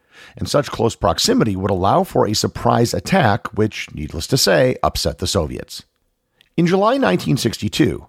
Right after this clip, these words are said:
Soviet leader Nikita Khrushchev and Cuban leader Fidel Castro had a secret meeting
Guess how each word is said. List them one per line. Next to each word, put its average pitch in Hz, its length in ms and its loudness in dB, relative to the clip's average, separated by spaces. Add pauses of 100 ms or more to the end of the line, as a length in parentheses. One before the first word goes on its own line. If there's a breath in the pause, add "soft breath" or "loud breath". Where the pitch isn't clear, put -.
(120)
Soviet 143 420 0
leader 113 240 4
Nikita 95 380 -2
Khrushchev 117 560 2
and 90 160 0
Cuban 107 280 2
leader 95 220 0
Fidel 80 320 0
Castro 160 480 0
had 85 140 -2
a 110 60 2
secret 175 420 0
meeting 78 400 -4